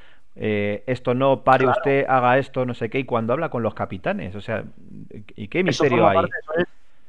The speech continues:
Speaker 2: de la honradez del espectáculo, pero bueno, me, me parece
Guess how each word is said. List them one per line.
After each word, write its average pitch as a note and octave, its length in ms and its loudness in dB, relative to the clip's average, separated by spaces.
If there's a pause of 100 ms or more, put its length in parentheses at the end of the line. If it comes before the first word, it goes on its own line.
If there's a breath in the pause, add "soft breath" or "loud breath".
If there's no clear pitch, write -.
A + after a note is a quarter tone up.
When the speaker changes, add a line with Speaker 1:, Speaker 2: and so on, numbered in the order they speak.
Speaker 2:
de C#3+ 160 4
la C#3 80 4
honradez C#3 320 2
del E3 100 4
espectáculo, B2+ 500 0
pero A2+ 160 2
bueno, C3+ 140 4
me, B2 240 2
me C#3 80 0
parece F3+ 540 0